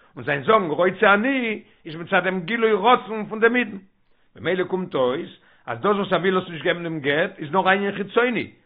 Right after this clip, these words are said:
ווייל מיט פנימיות איז ער, וויל ער איבער מקיים זיין, אלע מצוות. במילא נאך, וואס מען גיט אים דעם, דער קויפער, ווערט ער וועגעגאנגען, דער יצר הרע, יעמאלט ווערט, ווערט, קומט ער אויס, דער פנימיות רצונו, און אז ער גט,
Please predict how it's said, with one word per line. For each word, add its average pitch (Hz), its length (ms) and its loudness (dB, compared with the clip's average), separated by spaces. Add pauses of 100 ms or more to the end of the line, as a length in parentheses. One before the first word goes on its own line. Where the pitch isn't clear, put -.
ווייל 165 120 4
מיט 170 180 0
פנימיות 220 680 2 (300)
איז 175 120 -6
ער, 196 80 2 (100)
וויל 202 160 4
ער 196 60 8
איבער 202 240 2
מקיים 254 300 4
זיין, 214 180 4
אלע 165 160 2
מצוות. 123 400 -10 (380)
במילא 175 280 0
נאך, 170 200 2
וואס 170 160 -4
מען 143 100 -10
גיט 175 160 -4
אים 165 100 -2
דעם, 139 200 -2 (160)
דער 117 200 -8
קויפער, 196 580 4 (320)
ווערט 190 220 2
ער 175 60 2
וועגעגאנגען, 165 400 0
דער 147 160 -2
יצר 135 220 -8
הרע, 101 380 -6
יעמאלט 190 340 0
ווערט, 170 260 4 (140)
ווערט, 165 380 2
קומט 185 220 -6
ער 156 60 -2
אויס, 170 180 0
דער 147 120 -4
פנימיות 170 380 -4
רצונו, 123 440 -8 (400)
און 135 80 -8
אז 139 100 -2
ער 160 80 4
גט, 240 320 8